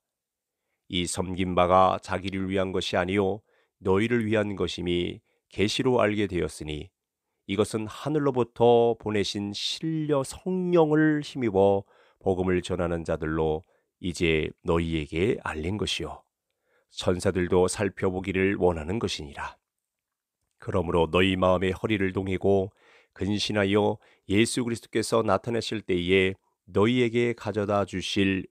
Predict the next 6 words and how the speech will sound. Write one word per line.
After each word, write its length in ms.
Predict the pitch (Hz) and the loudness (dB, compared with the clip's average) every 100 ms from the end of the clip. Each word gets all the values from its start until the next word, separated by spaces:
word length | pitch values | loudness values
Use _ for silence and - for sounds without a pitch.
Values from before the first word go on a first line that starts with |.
| - | -6
은혜를 500 | 98 87 82 87 82 | -2 0 2 0 -2
온전히 640 | - 101 120 123 95 110 139 | -2 -2 0 2 2 2 -2
바랄지어다. 920 | - - 82 101 - 85 76 - - _ _ _ _ _ _ _ _ - | -4 -10 -4 -4 -2 -6 -4 -6 -10 _ _ _ _ _ _ _ _ 0
너희가 440 | 92 90 87 90 | 4 4 4 2
순종하는 640 | 87 - 113 104 98 95 95 | 0 -4 -4 -2 2 2 0
자식처럼 720 | 92 92 - - 95 98 101 | -4 -6 -6 -2 0 0 -2